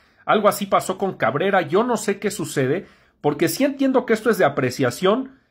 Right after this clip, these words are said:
pero hay de apreciar cosas a ver horrores, ¿no? Puedo entender que a la gente que está dentro del mundo del boxeo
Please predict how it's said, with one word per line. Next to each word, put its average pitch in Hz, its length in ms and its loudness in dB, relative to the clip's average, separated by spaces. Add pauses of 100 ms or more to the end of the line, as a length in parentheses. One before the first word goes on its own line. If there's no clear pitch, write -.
(180)
pero 127 180 2
hay 226 80 4
de 240 60 4
apreciar 190 640 0
cosas - 800 -4
a 107 240 4
ver 139 160 2
horrores, 127 580 0
¿no? 196 200 -12 (300)
Puedo 302 220 6
entender 233 480 4
que 262 80 0
a 247 40 4
la 175 140 4
gente 208 380 -4
que 160 80 -6
está 202 260 -2
dentro 214 260 0
del 143 100 2
mundo 208 240 2
del 156 160 4
boxeo 190 640 2